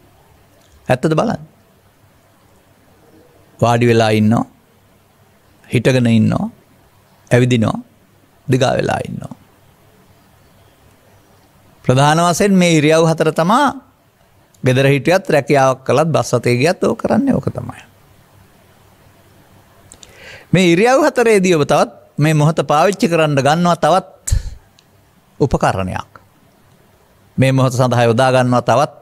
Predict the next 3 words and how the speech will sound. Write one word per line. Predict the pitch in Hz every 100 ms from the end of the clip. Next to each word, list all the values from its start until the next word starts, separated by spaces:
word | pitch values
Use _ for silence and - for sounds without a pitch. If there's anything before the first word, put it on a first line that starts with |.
| _ -
උපකරණයක්. | 117 - 104 - 101 - - _ _ _ _ _ _ _ _ _ _ _ _ _ _
ඒ | 123 123 123 - _ _ - _ -
ඇස, | 127